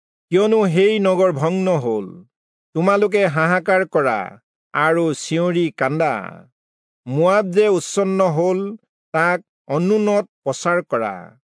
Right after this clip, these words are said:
আৰু শাস্তি আহিল সমৰ্থলৰ দেশলৈ। হুলোন,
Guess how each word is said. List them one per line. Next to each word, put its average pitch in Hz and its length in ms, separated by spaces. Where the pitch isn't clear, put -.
আৰু 202 280
শাস্তি 196 560
আহিল 160 720
সমৰ্থলৰ 202 760
দেশলৈ। 139 840
হুলোন, 233 640